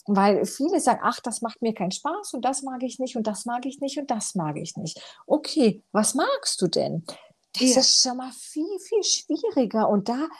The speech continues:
Speaker 1: ähm, ist es oft, dass Menschen dann sagen, „Ja, genau.“ Weiß ich eigentlich gar nicht so. Ich weiß nicht so richtig, was ich kann und ich weiß nicht so richtig, was ich will. Und das ist auch ein Prozess, den wir durchlaufen, ähm,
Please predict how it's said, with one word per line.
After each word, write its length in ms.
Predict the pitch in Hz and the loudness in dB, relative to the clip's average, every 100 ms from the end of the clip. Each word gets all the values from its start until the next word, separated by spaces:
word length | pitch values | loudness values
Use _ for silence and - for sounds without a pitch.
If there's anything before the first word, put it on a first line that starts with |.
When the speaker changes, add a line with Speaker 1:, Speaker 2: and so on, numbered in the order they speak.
| - 220 - | -20 -8 2
Speaker 1:
ähm, 280 | 226 226 220 | 4 4 4
ist 180 | 262 254 | 2 2
es 120 | 208 | 0
oft, 240 | - 269 - | 0 0 0
dass 180 | 269 269 | 0 2
Menschen 460 | 190 233 - 381 320 | 0 0 -2 -2 -2
dann 180 | 311 277 | -2 0
sagen, 300 | 294 294 285 _ _ _ _ _ - | -2 -2 -8 _ _ _ _ _ -8
„Ja, 520 | 247 202 160 165 165 _ _ _ _ | -2 0 -2 -4 -10 _ _ _ _
genau.“ 580 | - 285 220 165 160 165 _ _ _ _ _ - | -4 -2 0 -2 -4 -8 _ _ _ _ _ -2
Weiß 260 | 302 277 202 | 0 0 -2
ich 140 | - | -4
eigentlich 420 | 175 165 - 165 | -4 -4 -6 -8
gar 220 | - 156 | -8 -6
nicht 180 | 156 165 | -4 -4
so. 120 | - 165 | -4 -6
Ich 120 | - | 0
weiß 240 | 208 262 - | 2 2 -2
nicht 160 | 277 | -2
so 80 | 269 | -2
richtig, 400 | 254 277 - - | -2 -2 -6 -2
was 140 | 208 | 0
ich 160 | 190 185 | 0 -2
kann 280 | - 170 226 | -6 -2 0
und 120 | 269 | 0
ich 120 | 220 - | -2 -4
weiß 260 | 151 170 | -6 -4
nicht 140 | 233 - | -6 -4
so 100 | 247 | -2
richtig, 420 | 269 277 285 - | -2 -2 -6 -6
was 160 | 285 | -6
ich 200 | 294 277 | -4 -2
will. 280 | 262 240 190 - - - - - - | 2 4 4 0 -14 -16 -18 -20 2
Und 200 | 214 185 | 4 4
das 200 | 196 - | 2 2
ist 200 | 247 - | 0 2
auch 220 | 220 214 | 2 4
ein 140 | 226 | 2
Prozess, 640 | - 185 - - 320 349 - | 2 -2 -4 0 0 0 -2
den 220 | 330 240 | -2 0
wir 120 | 202 | 2
durchlaufen, 800 | 185 175 - 101 170 185 226 330 - _ _ _ _ _ - | 2 0 -2 -2 -4 -4 -4 -4 -8 _ _ _ _ _ 0
ähm, 260 | 202 190 | 4 4